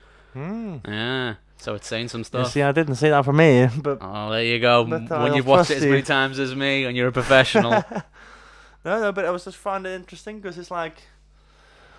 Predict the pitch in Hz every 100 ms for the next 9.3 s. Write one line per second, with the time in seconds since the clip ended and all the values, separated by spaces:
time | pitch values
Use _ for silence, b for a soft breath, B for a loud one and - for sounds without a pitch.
0 | b b _ _ _ _ 170 156 160 151
1 | 156 170 139 147 131 120 117 123 110 113
2 | 110 110 - 107 104 113 131 - _ _
3 | _ _ _ _ _ _ _ - 123 -
4 | 110 92 110 - 139 113 113 120 120 110
5 | 110 123 110 117 107 104 98 95 127 -
6 | _ - 110 - 120 120 131 113 - 113
7 | - 113 - 107 101 101 107 110 - 107
8 | - - b b b b _ 196 180 131
9 | 139 120 120